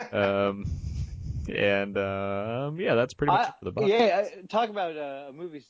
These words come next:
Speaker 2: still in the top ten. Frozen's still number
Speaker 1: Fro-,
Speaker 2: eight.
Speaker 1: yeah.
Speaker 2: It's still in the t-,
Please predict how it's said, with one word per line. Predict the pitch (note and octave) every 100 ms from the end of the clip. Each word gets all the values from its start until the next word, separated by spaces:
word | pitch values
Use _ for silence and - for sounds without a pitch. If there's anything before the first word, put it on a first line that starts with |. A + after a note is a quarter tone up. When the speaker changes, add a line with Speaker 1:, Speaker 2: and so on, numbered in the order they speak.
| _
Speaker 2:
still | E3+ D3+
in | C3
the | A#2
top | - C#3 -
ten. | F3+ E3 D3+
Frozen's | - C#3+ E3+ D3+ A#2+ G#2+
still | - A#2+
number | C3 C#3 C#3 C#3
Speaker 1:
Fro-, | A2+
Speaker 2:
eight. | F#2+
Speaker 1:
yeah. | G#2 C3+ C3+
Speaker 2:
It's | -
still | - E3 F3 F3
in | C3
the |
t-, | A#2